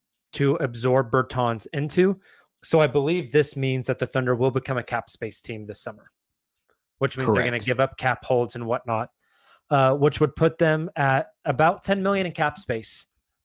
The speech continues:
Speaker 1: for the remainder of the summer, uh, and ten to twelve, enough to facilitate other moves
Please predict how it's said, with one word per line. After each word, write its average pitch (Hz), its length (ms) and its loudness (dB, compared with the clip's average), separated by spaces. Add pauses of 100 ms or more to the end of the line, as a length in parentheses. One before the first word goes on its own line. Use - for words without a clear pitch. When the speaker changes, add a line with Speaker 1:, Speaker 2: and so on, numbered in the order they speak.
Speaker 1:
for 143 180 4
the 131 100 4
remainder 123 440 2
of 113 80 -2
the 117 80 -4
summer, 120 480 -2 (380)
uh, 127 240 2 (420)
and 147 220 -2 (120)
ten 151 220 0
to 131 40 -2
twelve, 120 440 2
enough 151 380 0
to 131 500 2 (320)
facilitate 120 500 -2
other 104 160 -4
moves 160 460 -6